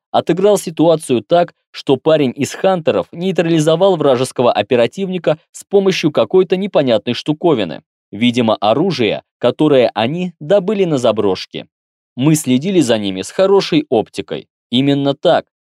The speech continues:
Через окуляр, отделанный мягким полимером, я увидел Алину. Всего на мгновение я увидел ее в оконном проеме за разбитым стеклом. Каким-то образом у меня сразу не было никаких сомнений.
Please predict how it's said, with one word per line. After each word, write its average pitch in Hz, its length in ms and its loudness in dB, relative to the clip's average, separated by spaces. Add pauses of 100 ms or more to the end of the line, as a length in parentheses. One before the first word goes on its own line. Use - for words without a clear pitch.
(180)
Через 127 420 0
окуляр, 123 600 2
отделанный 117 640 0
мягким 110 460 -4
полимером, 139 680 -2 (320)
я 196 240 0
увидел 113 540 0
Алину. 90 560 -6 (420)
Всего 160 340 0
на 165 80 2
мгновение 147 720 0
я 113 200 0
увидел 165 420 -2
ее 165 340 0
в 139 100 -2
оконном 123 480 0
проеме 139 600 0
за 131 200 -2
разбитым 120 480 0
стеклом. 90 580 -4 (340)
Каким-то 127 580 0
образом 143 540 -2 (120)
у 147 80 0
меня 156 260 2
сразу 185 400 0
не 175 160 -2
было 156 180 2
никаких 143 500 -2
сомнений. 101 680 -4